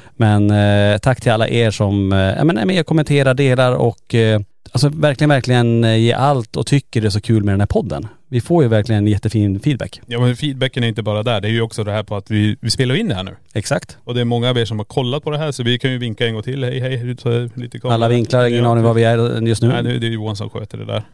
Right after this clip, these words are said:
Speaker 1: Just det.
Speaker 2: Nej, alltså det är också väldigt positivt och folk blir jävligt glada att få se också. Eh,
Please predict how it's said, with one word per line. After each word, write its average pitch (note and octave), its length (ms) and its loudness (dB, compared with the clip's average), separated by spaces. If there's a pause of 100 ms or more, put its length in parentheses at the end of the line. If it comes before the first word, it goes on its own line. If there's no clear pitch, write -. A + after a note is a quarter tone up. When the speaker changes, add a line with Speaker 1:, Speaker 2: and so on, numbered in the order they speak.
Speaker 1:
Just G#2+ 220 0
det. - 140 -2 (420)
Speaker 2:
Nej, C3 120 0
alltså C3+ 160 0
det D3+ 80 0
är E3+ 40 2
också C#3+ 200 -2
väldigt A#2 260 0
positivt G#2+ 400 -4
och G2+ 80 -2
folk A#2 220 -2
blir G#2 200 0
jävligt G#2 260 -2
glada G#2 260 -2
att G2 60 -10
få - 80 -10
se C3+ 420 -4
också. F#2 200 -14
Eh, G2+ 540 -8